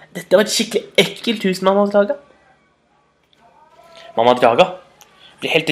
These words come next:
rød på ørene av det frekke svaret til Angelina. «Nå tar du og grer håret mitt.» «Æsj!»,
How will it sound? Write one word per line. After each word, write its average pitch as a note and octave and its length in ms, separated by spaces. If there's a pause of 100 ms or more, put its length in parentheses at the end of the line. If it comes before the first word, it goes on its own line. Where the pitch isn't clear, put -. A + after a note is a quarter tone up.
rød F3+ 280
på - 120
ørene E3 300 (1200)
av B2+ 120
det D3+ 100
frekke E3+ 340
svaret C3+ 420 (440)
til A#2 200 (100)
Angelina. D#3+ 440 (1800)
«Nå G#3 180 (140)
tar G#3+ 280
du A#3 80 (120)
og G3+ 360 (440)
grer E3 560
håret A3+ 300
mitt.» - 260 (640)
«Æsj!», E4+ 600